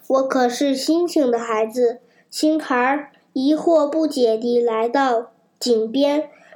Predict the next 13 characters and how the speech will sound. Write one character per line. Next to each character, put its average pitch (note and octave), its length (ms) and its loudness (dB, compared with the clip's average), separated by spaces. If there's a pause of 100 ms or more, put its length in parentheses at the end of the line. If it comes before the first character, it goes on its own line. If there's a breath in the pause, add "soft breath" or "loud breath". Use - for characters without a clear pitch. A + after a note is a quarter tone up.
看 C4 260 2
到 B3+ 240 2
自 B3+ 220 -2
己 A#3 180 0
的 A#3 140 0
倒 C#4+ 320 2
影， A3+ 320 -2 (240 soft breath)
星 E4 320 0
孩 C4 140 -2
儿 B3 260 0
惊 D#4 260 -2
呆 D#4 300 0
了， A3+ 300 -2